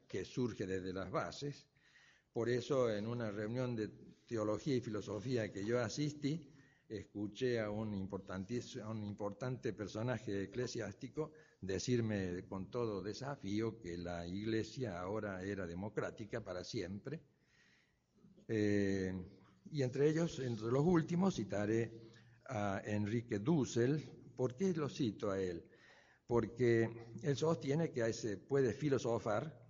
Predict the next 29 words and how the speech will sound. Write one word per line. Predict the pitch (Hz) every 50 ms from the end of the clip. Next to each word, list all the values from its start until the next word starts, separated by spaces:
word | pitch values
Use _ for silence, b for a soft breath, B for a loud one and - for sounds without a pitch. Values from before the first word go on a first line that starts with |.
| - - - - - -
¿eh? | - - - - b b b b b b b b b b
Hay | 113 113 110
que | 127 113
dividir | 110 107 104 107 113 120 113
el | 110 113
mundo | 135 190 190 139 110 110 107 120 147 139 - - -
entre | - 107 104 98 104 101
el | 101 -
centro | - - 143 160 160 160 - 151 139
y | 123
la | 110 110 101 98 95 92 87 -
periferia, | - 113 104 101 95 98 95 - 101 85 80 76 73 73 76 76 76 - - B B B B B B B B B
y | 156 -
que | - 151 147 143 147 165
es | 170
posible | 165 175 185 196 185 - 196 185 175 175 180 180 180 160 127 117 113 - -
filosofar | - 160 131 127 113 - 139 117 117 180 151
desde | 139 131 135 127
la | 110 104 98
periferia, | - - - 123 117 113 110 113 104 - 120 92 87 76 73 76 73 71 - - - B B B B B B B B
es | B 139 127 123
decir, | 135 131 120 - - 175 175 151 90
desde | 107 120 113 117 120 127 160 185 175 131 127 139 127 117
la | 110 107
explotación, | 98 92 - 117 110 98 - - 80 78 78 - - - 69 73 85 95
desde | 104 104 98 95
las | 101 98 -
clases | - - 135 143 160 147 - 131 120
explotadas, | 98 90 82 - - 87 80 78 80 76 - 76 71 73 78 87 - -